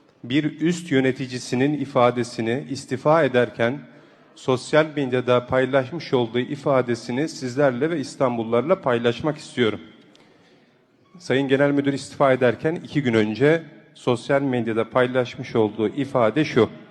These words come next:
Tamam, Genel Müdür Yardımcısı. Hiçbir makam,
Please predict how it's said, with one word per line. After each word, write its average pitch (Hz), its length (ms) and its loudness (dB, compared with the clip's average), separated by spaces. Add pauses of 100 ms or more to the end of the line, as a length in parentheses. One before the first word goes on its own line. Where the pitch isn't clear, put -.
(640)
Tamam, 160 320 4 (300)
Genel 143 240 4
Müdür 135 220 0
Yardımcısı. 110 640 0 (1400)
Hiçbir 175 500 0
makam, 165 520 6